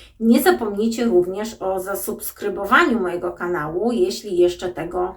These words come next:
nie robicie. Tradycyjnie zapraszam Was również na mój Instagram, e, bo tam codziennie możecie oglądać, e,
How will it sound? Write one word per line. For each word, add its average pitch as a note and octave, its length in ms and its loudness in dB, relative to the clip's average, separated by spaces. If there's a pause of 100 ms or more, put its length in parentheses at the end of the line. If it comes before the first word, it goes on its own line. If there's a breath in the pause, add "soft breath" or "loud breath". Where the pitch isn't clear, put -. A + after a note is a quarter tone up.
(180)
nie G3+ 160 -6
robicie. F#3+ 380 -6 (320)
Tradycyjnie B3 680 0
zapraszam G3 540 -6
Was F3 280 -4
również F#3 500 -8
na F3 300 -4
mój F#3 420 -4
Instagram, G3+ 760 -2 (380 loud breath)
e, G3+ 460 2
bo G4 100 -4
tam F4+ 280 4
codziennie C4 760 0
możecie F#3 480 -6
oglądać, F#3 800 -4
e, F3 380 0